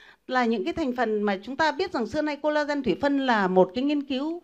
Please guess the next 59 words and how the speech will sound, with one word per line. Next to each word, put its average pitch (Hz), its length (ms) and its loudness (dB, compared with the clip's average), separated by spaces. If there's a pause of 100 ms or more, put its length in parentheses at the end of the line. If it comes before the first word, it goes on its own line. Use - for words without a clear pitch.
(800)
giống 220 420 6
như 359 100 8
một 254 180 2
đột 190 240 0
phá 208 280 -4 (100)
ở - 140 -8
trong - 180 -6
ngành 190 200 4
mỹ 175 140 0
phẩm. 156 200 -2 (500)
Bởi 240 200 4
vì 262 160 -2
nếu 277 240 2
như 403 240 -2
chúng 359 140 -8
ta 359 120 -2
chỉ 240 160 -10
dùng 247 260 -4
collagen 311 540 0
bình 262 200 -4
thường 240 220 0
chúng 262 100 -12
ta 302 100 0
uống 269 240 -2
thì - 120 -4
nó 240 200 -2
giống 254 200 -6
như 320 160 -6
một 226 200 -8 (100)
cái 247 120 -14
thức, 320 120 -20 (100)
ờ, 202 140 -8 (180)
thực 208 140 -8
phẩm, 156 200 -12
một 175 100 -16
thức 247 100 -20
ăn 240 200 -14
đưa 208 100 -8
vào 175 180 -12
thôi. 185 140 -16 (480)
Nhưng 339 260 -2
một 254 220 2
khi 330 240 -4
đưa 311 340 -4
ra 311 280 -4
thành 240 240 -6
cái 240 140 2
dạng 269 280 2
thủy 190 200 0
phân, 254 300 0
nó 254 140 6
được 262 220 0
cắt 370 220 0
ra 294 100 2
bằng 226 300 0
một 240 240 10
phần 240 220 8
sáu 247 240 10
mươi 349 360 8